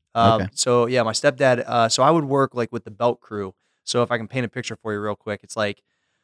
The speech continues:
Speaker 1: actually the belt line from the coal mine is actually my floor at my gym now,
Speaker 2: Mm.
Speaker 1: which is kinda cool 'cause it's, like, old
Speaker 2: <laughs> That is
Speaker 1: Goodyear
Speaker 2: cool.
Speaker 1: tires. And so basically they would run tons of this coal on these belt lines that are so loud you can't even hear yourself think.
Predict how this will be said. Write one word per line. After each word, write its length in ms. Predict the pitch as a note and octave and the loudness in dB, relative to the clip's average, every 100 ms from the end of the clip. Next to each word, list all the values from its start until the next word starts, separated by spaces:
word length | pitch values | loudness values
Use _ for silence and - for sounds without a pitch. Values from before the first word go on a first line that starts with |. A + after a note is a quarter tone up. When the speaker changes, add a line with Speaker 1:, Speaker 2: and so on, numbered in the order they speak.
| _ _ - | _ _ -2
Speaker 1:
actually 360 | D3+ E3+ G3+ D#3 | 0 0 0 -2
the 100 | A#2 | -4
belt 340 | G#2+ C3+ F3 | 2 4 4
line 380 | D3+ C#3 C3+ B2+ | 4 2 0 -4
from 200 | - B2 | -6 -6
the 60 | |
coal 220 | A#2 - C#3 | -6 -6 -4
mine 220 | A#2 G#2 | -2 -4
is 100 | G#2 | -4
actually 220 | G#2 G#2+ | -6 -6
my 100 | G2 | -10
floor 380 | - A#2 A2+ F#2+ | -10 -4 -2 -2
at 60 | |
my 120 | F#2+ G2 | -6 -12
gym 340 | G#2+ G2+ - | -10 -10 -10
now, 260 | G2+ G#2 - | -10 -10 -8
Speaker 2:
Mm. 180 | G2+ F2+ - | -6 -6 -6
Speaker 1:
which 160 | A#2 | -8
is 80 | - | -8
kinda 200 | A#2+ G2 | -8 -12
cool 220 | - A2+ | -10 -10
'cause 100 | - | -10
it's, 140 | A2 - | -12 -10
like, 140 | G#2+ _ - | -12 _ -16
old 160 | - A2 | -8 -4
Speaker 2:
<laughs> 60 | G#2 | -2
That 120 | F#2+ | -2
is 60 | G#2+ | -2
Speaker 1:
Goodyear 140 | G#2+ | -2
Speaker 2:
cool. 80 | F2 | -2
Speaker 1:
tires. 460 | A#2 G#2 G2+ G#2+ - _ _ _ | -2 -2 -4 -10 -14 _ _ _
And 100 | B2+ | -4
so 160 | B2 C3 | 0 0
basically 720 | A#2 D#3+ D#3 B2 B2+ A#2 A2 _ _ _ _ | 2 2 2 0 -2 -2 -4 _ _ _ _
they 160 | B2 C#3+ | 2 2
would 160 | C3+ | 4
run 200 | B2+ A#2+ | 2 0
tons 440 | - - C#3+ E3+ D#3 | -2 -6 -4 -2 -4
of 60 | |
this 140 | B2+ - | -6 -10
coal 300 | - C#3 B2+ | -6 0 0
on 80 | A2 | -2
these 140 | G#2 | -4
belt 200 | A#2 A2+ | -2 -2
lines 220 | G#2+ G2+ | -4 -8
that 80 | G2+ | -8
are 40 | G2+ | -4
so 260 | - C#3 | -2 0
loud 320 | A#2+ G#2+ G2+ | 2 2 2
you 80 | G2+ | -2
can't 140 | - A2 | -14 -14
even 80 | G#2 | -12
hear 100 | G#2 | -12
yourself 280 | F#2+ G#2 _ | -12 -12 _
think. 280 | G#2 G2+ | -14 -14